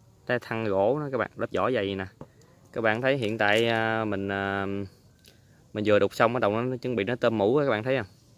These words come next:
Đấy. Các bạn thấy nó tôm mũ không? Sau đây, à, mình, à, sẽ làm cách thứ hai cho các bạn xem nha.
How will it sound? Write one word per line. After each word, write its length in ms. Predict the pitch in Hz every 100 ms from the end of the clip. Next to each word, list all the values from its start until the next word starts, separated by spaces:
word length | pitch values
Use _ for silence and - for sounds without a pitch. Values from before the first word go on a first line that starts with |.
| _ _ _ _ _ _ - - _ _ -
Đấy. 120 | 120 - _ _ _ _ _ _ _ _ _ _ _ _ _ _ _ _ _ _ _ _ _ _ _ _ _ _ _ _ _ -
Các 80 | 123
bạn 140 | 113
thấy 120 | 123
nó 100 | 135
tôm 220 | 131 113
mũ 220 | 104 104 147
không? 140 | 123 - _ _ _ _ _ _ _ _ _ _ _ _
Sau 240 | - 123 117
đây, 240 | 117 117
à, 360 | 113 110 110 110
mình, 240 | 104 98
à, 300 | 98 95 92
sẽ 320 | 98 95 113 127
làm 260 | 107 98
cách 120 | 101 -
thứ 120 | 139
hai 200 | 131 110
cho 40 |
các 80 | 110
bạn 160 | 101 98
xem 220 | 110 110
nha. 120 | 110